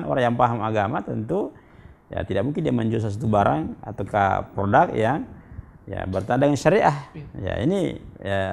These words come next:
Speaker 1: salah satu hikmahnya di situ bahwa, eh, dengan adanya bisnis ini kita bisa, eh, dengan tadi menguasai ekonomi,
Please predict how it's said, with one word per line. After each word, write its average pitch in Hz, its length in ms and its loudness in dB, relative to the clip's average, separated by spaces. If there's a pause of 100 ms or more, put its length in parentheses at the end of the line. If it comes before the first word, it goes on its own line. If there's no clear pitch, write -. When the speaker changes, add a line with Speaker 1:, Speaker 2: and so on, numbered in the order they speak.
Speaker 1:
salah 120 240 0
satu 180 100 -2
hikmahnya 120 400 -2
di 104 80 -2
situ 107 300 -6
bahwa, 175 400 -2 (580)
eh, 139 480 -4
dengan 151 240 2
adanya 156 300 6
bisnis 139 440 0
ini 143 300 -4
kita - 240 -4
bisa, 113 560 -2 (540)
eh, 110 180 -6
dengan 110 180 -2
tadi 117 140 -2
menguasai 110 400 -2
ekonomi, 107 720 -2